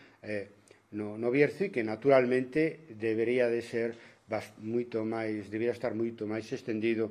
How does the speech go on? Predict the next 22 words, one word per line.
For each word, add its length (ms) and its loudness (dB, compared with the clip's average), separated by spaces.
no 140 -6
século, 640 -4
no 180 -6
século, 1120 -6
eh, 320 -14
eh, 160 -16
quince. 760 -10
Sa-, 300 -4
xa 180 8
demos 400 6
a, 140 2
unha 260 2
cita 320 6
de 160 4
como 400 2
se 160 0
entendía 640 6
que 100 2
Villafranca 560 2
do 160 2
Bierzo 320 2
estaba 480 -2